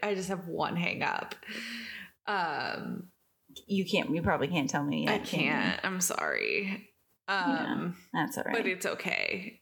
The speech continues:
Speaker 1: 'cause I think I am the outlier on this one. But I think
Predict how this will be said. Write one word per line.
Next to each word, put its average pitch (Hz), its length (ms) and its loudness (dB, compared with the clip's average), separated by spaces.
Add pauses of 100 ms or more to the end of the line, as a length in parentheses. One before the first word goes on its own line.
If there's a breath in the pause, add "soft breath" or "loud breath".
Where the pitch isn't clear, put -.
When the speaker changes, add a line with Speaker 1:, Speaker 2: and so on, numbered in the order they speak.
(100)
Speaker 1:
'cause - 640 2 (1600 loud breath)
I 240 180 2
think 277 220 0 (100)
I 202 100 2
am 214 240 0
the 196 160 0
outlier - 920 0
on 175 220 2
this - 240 0
one. 71 500 -2 (340 loud breath)
But 214 280 0 (180)
I 233 120 2
think 226 480 -4